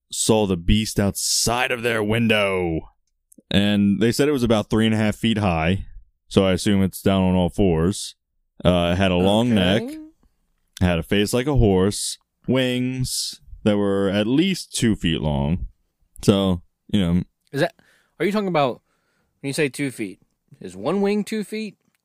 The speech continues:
Speaker 2: or the entire wingspan of both wings two feet?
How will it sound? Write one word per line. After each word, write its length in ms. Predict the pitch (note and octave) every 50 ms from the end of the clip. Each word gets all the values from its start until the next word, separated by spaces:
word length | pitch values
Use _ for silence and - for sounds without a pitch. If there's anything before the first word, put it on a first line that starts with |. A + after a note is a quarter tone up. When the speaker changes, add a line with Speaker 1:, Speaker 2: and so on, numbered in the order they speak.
| _ _ -
Speaker 2:
or 100 | B2 A2
the 80 | A2
entire 360 | G#2+ G#2 A#2 C3+ D3+ D#3+ D3
wingspan 580 | C#3 C#3 C#3 C3 B2 - - G2 F2 E2 E2 F2+ F#2 _ _ _ _ _
of 160 | G2 F#2 F2+
both 240 | A2 B2+ D3+ D3 -
wings 600 | C#3 B2 A2+ G#2+ G#2 G#2 A2 - - - - _ _ _ _ _ _ _ _ _ _ _ _ _
two 180 | - B2 G#2+ G2
feet? 280 | - G#2 F2+ - -